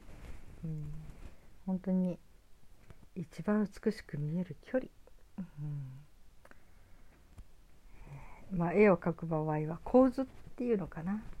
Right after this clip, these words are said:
その、どこにそれを配置して、その隣に何を置くかとかね、バランスとか。うん。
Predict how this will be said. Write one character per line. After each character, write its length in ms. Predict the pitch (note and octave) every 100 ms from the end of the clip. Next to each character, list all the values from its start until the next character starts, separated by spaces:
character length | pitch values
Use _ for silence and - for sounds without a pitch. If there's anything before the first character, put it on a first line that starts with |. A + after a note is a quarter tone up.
| -
そ 60 |
の、 160 | F3 E3+
ど 140 | D#3+
こ 120 | G3 F#3
に 160 | F#3
そ 120 | F3
れ 120 | F3+ E3+
を 40 |
配 200 | E3+ E3+
置 200 | E3+ F3
し 60 | -
て、 120 | E3+
そ 140 | -
の 120 | F3
隣 380 | E3+ F3+ F3+ E3+
に 80 | F3
何 260 | F3+ F#3 E3
を 40 |
置 80 | D#3+
く 140 | -
か 160 | - F3+
と 100 | F3
か 140 | -
ね、 160 | D3 F3+ - - - - -
バ 140 | - D#3+
ラ 140 | D#3
ン 100 | D3+
ス 140 | C#3+ -
と 100 | D#3+
か。 200 | - E3 - - - - -
う 40 |
ん。 40 | -